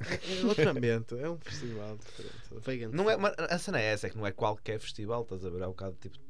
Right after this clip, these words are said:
Speaker 3: estava-te a dizer que, que tive no Sudoeste.
Speaker 1: Yeah, tu tens mais experiência nisso.
Speaker 3: Não tem nada a ver, filho. É tipo, é uma, é, é uma experiência por si só.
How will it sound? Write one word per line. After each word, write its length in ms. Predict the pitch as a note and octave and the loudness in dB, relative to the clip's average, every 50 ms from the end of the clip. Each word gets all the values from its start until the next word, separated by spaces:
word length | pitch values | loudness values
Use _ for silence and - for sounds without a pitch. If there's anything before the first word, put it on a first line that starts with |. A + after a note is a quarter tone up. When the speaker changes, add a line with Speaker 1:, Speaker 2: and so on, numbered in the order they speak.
| - - | -10 -10
Speaker 3:
estava-te 340 | - - F#2+ F#2 F#2 - G2+ | -6 -4 -2 -2 -2 -2 -2
a 40 | F#2+ | -2
dizer 400 | G2 G2+ G2+ F#2 G#2 G2+ G2 F#2+ | -2 -2 -2 -2 -2 -2 -2 -2
que, 300 | - - G#2 F#2+ F#2 F2+ | -4 -4 -2 -2 -2 -2
que 60 | - | -4
tive 180 | - - F2 G2 | -6 -6 -6 -4
no 60 | G2+ | -4
Sudoeste. 460 | - - F#2+ F#2 F2 D#2+ E2 - - | -4 -4 -2 -2 0 0 0 0 0
Speaker 1:
Yeah, 120 | C3 C3 A#2+ | 0 2 2
tu 100 | C#3+ D3 | 2 0
tens 140 | C3+ E3 D#3 | 0 0 0
mais 160 | D#3 D3 C#3 | 0 0 -2
experiência 380 | - - B2 A#2+ A#2 - A#2+ | -2 -2 -4 -4 -4 -4 -6
nisso. 380 | B2 C3+ A#2+ A#2 B2 A#2+ - - - - - - - - - - | -6 -6 -8 -8 -8 -8 -8 -10 -10 -10 -10 -10 -10 -10 -8 -8
Speaker 3:
Não 80 | B2+ | -6
tem 100 | A#2+ C#3+ C3+ | -4 -4 -2
nada 200 | B2+ B2 A#2 A2+ | -2 -2 -4 -4
a 40 | |
ver, 180 | G#2+ G2+ F#2 F2+ | -4 -4 -4 -6
filho. 240 | - - F#2 F2 F2 F#2 - - - - - | -6 -8 -8 -8 -8 -8 -10 -10 -10 -8 -6
É 100 | - A2 | -6 -6
tipo, 220 | - - G#2 G2 - - - - - - - - - - - - | -6 -6 -6 -8 -8 -10 -10 -10 -10 -10 -10 -10 -10 -10 -4 -2
é 120 | A2+ A#2 | 0 0
uma, 200 | A#2+ C3+ B2+ B2 - - - - - - - - - - - - - - - - - | 2 4 2 2 2 0 -6 -6 -8 -10 -10 -8 -8 -8 -8 -8 -8 -10 -10 -8 -2
é, 180 | - A#2+ C3+ C#3 - | 0 0 0 2 0
é 80 | C3 | 0
uma 120 | C3 D3 D3 | 2 2 2
experiência 600 | D3 - - - B2 A#2+ A2+ A2+ G#2+ - G#2+ G2+ | 0 0 0 0 0 0 0 0 0 -2 -4 -6
por 100 | - - | -6 -8
si 160 | - - G#2 | -8 -6 -6
só. 280 | G2 - - F#2 F2+ | -6 -6 -6 -8 -8